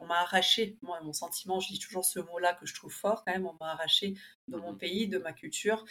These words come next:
Speaker 1: Heu, comme on disait tout à l'heure, on n'avait pas de connexion internet possible, je ne pouvais pas appeler mon père tous les quatre matins, il y avait pas encore un téléphone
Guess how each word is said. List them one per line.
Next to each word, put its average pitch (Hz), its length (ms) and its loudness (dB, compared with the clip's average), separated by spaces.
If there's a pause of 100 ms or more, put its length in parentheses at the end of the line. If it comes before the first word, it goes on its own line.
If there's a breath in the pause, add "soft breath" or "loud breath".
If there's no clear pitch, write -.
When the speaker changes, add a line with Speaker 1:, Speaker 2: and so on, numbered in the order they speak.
(440 loud breath)
Speaker 1:
Heu, 160 320 2
comme 175 120 -6
on 180 100 -2
disait 180 240 -6
tout - 180 -6
à 175 60 4
l'heure, 190 220 6
on - 20 -6
n'avait 151 200 -4
pas 185 140 4
de 185 100 0
connexion 185 420 -6
internet 175 600 0
possible, 202 540 -2
je - 160 -8
ne 156 80 -8
pouvais 156 220 -8
pas 170 140 4
appeler 170 260 -4
mon 165 180 -8
père 175 180 -4
tous - 120 -14
les 160 100 -10
quatre 160 220 -10
matins, 196 320 0
il 226 60 2
y 190 40 2
avait 151 120 0
pas - 120 -10
encore 165 220 -4
un - 20 -12
téléphone 156 420 -8